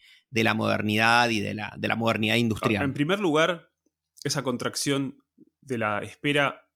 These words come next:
Speaker 2: es una contracción también del espacio, ¿no? En el sentido de que, que, como decís, la carta tenía que atravesar el océano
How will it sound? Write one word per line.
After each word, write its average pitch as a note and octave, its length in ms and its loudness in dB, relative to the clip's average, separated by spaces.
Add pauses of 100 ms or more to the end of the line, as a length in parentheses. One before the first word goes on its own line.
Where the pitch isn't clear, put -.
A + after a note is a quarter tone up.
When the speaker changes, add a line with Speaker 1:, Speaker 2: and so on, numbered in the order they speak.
Speaker 2:
es A#2+ 140 -8
una A#2 100 -4
contracción A2 440 -6
también A#2 260 -4
del A2 140 -6
espacio, A2 480 -4
¿no? A#2+ 260 -10 (840)
En B2 100 -4
el A2+ 80 -2
sentido A#2+ 460 -2
de G#2+ 100 0
que, G#2 140 -6
que, A2 80 -10
como G#2+ 160 -4
decís, G#2+ 520 -4 (720)
la A2+ 220 -4
carta B2 320 -2
tenía A#2 220 -2
que A#2+ 60 -2
atravesar G#2+ 420 -2
el A2 80 -2
océano A#2+ 680 -2